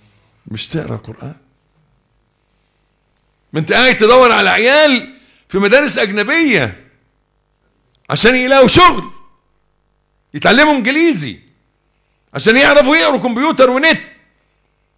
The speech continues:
لكن مش بتوع قرآن. فربنا سبحانه وتعالى كل شوية أبص لل-، للتلفزيون ولا الكمبيوتر وأقول: "سبحان الذي سخر لنا هذا وما كنا له مقرنين".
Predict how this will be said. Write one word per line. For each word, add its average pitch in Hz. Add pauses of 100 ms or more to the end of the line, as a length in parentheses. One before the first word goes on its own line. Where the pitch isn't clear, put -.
(200)
لكن 127
مش 139
بتوع 226
قرآن. 175 (2250)
فربنا 101
سبحانه -
وتعالى 92 (1500)
كل 107
شوية 101
أبص 98
لل-، 78 (1300)
للتلفزيون 95
ولا 87
الكمبيوتر 92 (260)
وأقول: 82
"سبحان 78
الذي 65
سخر -
لنا 71
هذا -
وما 67
كنا -
له -
مقرنين". -